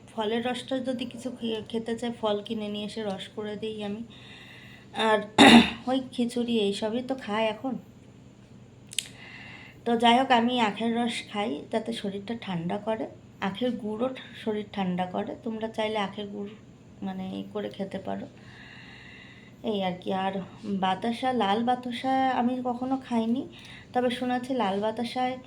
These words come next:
আহ, শরীর ঠান্ডা হয়। তো তোমরা চাইলে ওটাও খেতে পারো, লাল বাতাসার জল। কিন্তু বি-, বেশি করে জল খাও, ঠিক আছে?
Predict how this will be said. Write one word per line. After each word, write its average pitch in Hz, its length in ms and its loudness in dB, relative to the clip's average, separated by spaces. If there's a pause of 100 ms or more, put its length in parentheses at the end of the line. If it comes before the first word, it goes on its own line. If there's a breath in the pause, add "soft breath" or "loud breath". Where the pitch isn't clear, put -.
(440 loud breath)
আহ, 220 240 2
শরীর 220 380 0
ঠান্ডা 185 340 0
হয়। 170 260 -4 (440)
তো 240 80 -2
তোমরা 254 320 0
চাইলে 220 380 0 (140)
ওটাও - 460 -2
খেতে 226 280 -4
পারো, 214 240 0
লাল 214 220 2
বাতাসার 196 480 -2
জল। 208 180 -4 (1080 loud breath)
কিন্তু 247 220 0
বি-, 233 440 2
বেশি 220 300 2
করে 277 220 2 (140)
জল 208 300 6
খাও, 170 280 -6 (800 loud breath)
ঠিক 240 160 -2
আছে? 269 200 0